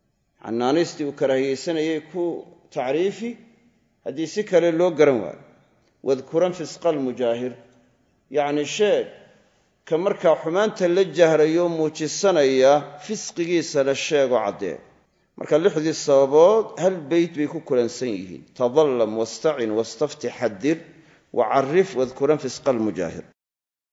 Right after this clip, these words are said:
فهذه ستة أسباب ذكرها العلماء وأكثرها مجمع عليه. فهذه، tan aynu soo sheegnay lixdaa sababood ah.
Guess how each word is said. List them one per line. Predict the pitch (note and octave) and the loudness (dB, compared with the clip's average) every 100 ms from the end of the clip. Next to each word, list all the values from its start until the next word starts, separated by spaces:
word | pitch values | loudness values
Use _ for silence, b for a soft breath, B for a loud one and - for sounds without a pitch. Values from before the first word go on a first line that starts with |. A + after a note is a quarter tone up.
| _ _ _ _ | _ _ _ _
فهذه | E3 G3 A#3 A#3+ | 8 8 8 2
ستة | F3 C4 A#3 - F#3 | 0 2 4 8 6
أسباب | F#3 D#3+ G#3 A3+ | 6 4 4 6
ذكرها | G3 E3+ D#3 A3 F#3 | 4 4 4 6 6
العلماء | E3 D3 D3+ D#3 F3+ D#3+ | 4 6 6 6 6 6
وأكثرها | D3+ D3 - F#3+ D#3+ | 6 6 2 4 4
مجمع | D3+ D#3 D#3 F3+ D3 | 4 0 -2 0 2
عليه. | C3+ C3+ D3+ B2 - - _ _ _ _ _ _ _ | 4 4 4 0 -8 -20 _ _ _ _ _ _ _
فهذه، | B2+ C3+ D3 F3 A3+ D3+ E2 - - _ _ _ _ _ _ _ _ - | 2 8 8 8 2 -2 -6 -12 -20 _ _ _ _ _ _ _ _ -2
tan | A3 | 2
aynu | G#3 E3+ | 4 4
soo | D3+ F#3+ F#3 | 2 2 4
sheegnay | E3 D3 D#3 D#3 | 6 6 6 4
lixdaa | F#3 D3+ D3 C#3+ | 4 4 6 4
sababood | - B2+ B2 C3 A#2 | 4 2 4 2 0
ah. | - | -4